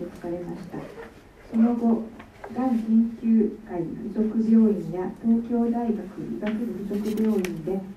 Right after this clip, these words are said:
長年にわたり、難易度の高い肝がん、胆道がん、膵がんの外科手術に取り組まれてきました。また、日本外科学会理事長、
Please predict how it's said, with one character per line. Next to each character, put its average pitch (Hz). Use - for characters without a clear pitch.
長 196
年 233
に 233
わ 220
た 214
り、 202
難 208
易 247
度 202
の 180
高 170
い 156
肝 233
が 196
ん、 165
胆 220
道 226
が 180
ん、 -
膵 247
が 180
ん 175
の 160
外 190
科 208
手 220
術 202
に 226
取 185
り 185
組 185
ま 196
れ 185
て 190
き 202
ま 170
し 170
た。 156
ま -
た、 220
日 202
本 233
外 175
科 202
学 214
会 185
理 -
事 196
長、 156